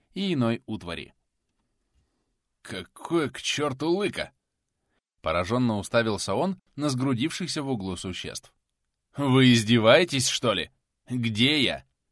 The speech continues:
Вы кто такие будете, господа хорошие?" "Невидаль", кивнув на топчан с манатками гостя, уважительно, но не теряя при этом достоинства, хмыкнул Милован. Тот самый бородач,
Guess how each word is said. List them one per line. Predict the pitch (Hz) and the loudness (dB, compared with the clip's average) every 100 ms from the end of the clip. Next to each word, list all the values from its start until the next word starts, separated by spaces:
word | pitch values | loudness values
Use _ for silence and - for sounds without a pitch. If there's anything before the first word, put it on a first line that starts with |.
| _ | _
Вы | 101 135 135 | 2 2 2
кто | - 185 | 2 2
такие | 170 151 160 180 | 2 -2 2 2
будете, | 170 202 143 123 | 4 0 0 0
господа | 127 131 143 139 | 0 2 4 4
хорошие?" | 127 131 123 104 90 73 _ _ _ _ _ | 4 2 2 0 -6 -10 _ _ _ _ _
"Невидаль", | 110 107 95 82 80 78 73 - _ _ | -6 -2 0 0 -2 -4 -6 -8 _ _
кивнув | - 90 113 135 | -6 -2 -2 -2
на | 120 | -2
топчан | 101 95 - 123 | -4 -4 -2 0
с | 113 | 0
манатками | 107 107 113 - 92 | -2 -2 -2 -4 -8
гостя, | 85 117 185 - 156 - - | -4 -4 -2 -4 -6 -10 -8
уважительно, | 92 104 110 147 131 127 120 110 | -2 0 0 -2 0 0 2 0
но | 120 | 2
не | 123 120 | 4 2
теряя | 117 113 113 | 0 0 2
при | 101 101 | 0 -4
этом | 95 90 | -4 -8
достоинства, | 80 - 113 165 180 165 170 - | -8 -6 -4 -4 -4 -6 -8 -10
хмыкнул | - 110 110 95 113 | -10 -4 -4 -2 -4
Милован. | 107 104 98 87 73 - _ _ _ _ _ _ _ | -4 -4 -4 -4 -6 -12 _ _ _ _ _ _ _
Тот | 90 87 | -8 -6
самый | 98 92 87 | -4 -4 -4
бородач, | 80 82 101 156 - | -4 0 0 0 -4